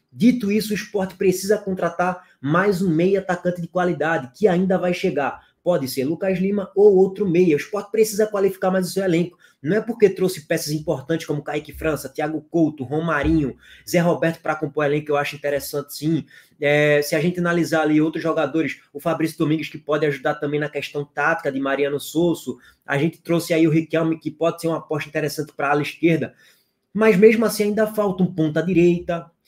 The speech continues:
pra, pô, tem Arthur Caíque, beleza, mas tem outro ponta direita ali, Fabrício Daniel. Tem que ter mais um centroavante ali, talvez, também pra compor. E aí Fabrício Daniel cumpriria essas duas lacunas, né? A de ponta direita e a de centroavante. Seria o dois em um, por isso que eu sou tão favorável ao retorno de Fabrício Daniel.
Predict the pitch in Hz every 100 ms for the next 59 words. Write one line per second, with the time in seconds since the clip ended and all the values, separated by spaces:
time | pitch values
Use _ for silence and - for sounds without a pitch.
0 | _ _ - 160 151 120 - 170 160 180
1 | 170 180 190 170 135 180 175 147 143 -
2 | 156 175 175 - 170 170 165 165 165 160
3 | 160 151 165 - 180 170 180 151 - _
4 | _ 220 214 - 180 180 165 165 165 165
5 | 160 156 170 139 156 165 160 156 175 160
6 | 175 165 160 147 170 160 123 - 165 -
7 | 160 165 _ _ _ _ _ _ _ 156
8 | 143 160 147 156 160 151 151 151 - _
9 | _ 160 160 185 160 160 160 135 143 156
10 | 175 165 170 156 127 127 147 - - 127
11 | 135 156 170 175 147 160 165 151 165 156
12 | 170 151 143 143 143 139 156 156 175 160
13 | 139 151 147 151 143 - 180 180 185 156
14 | 151 165 160 160 156 156 151 147 147 147
15 | 160 151 139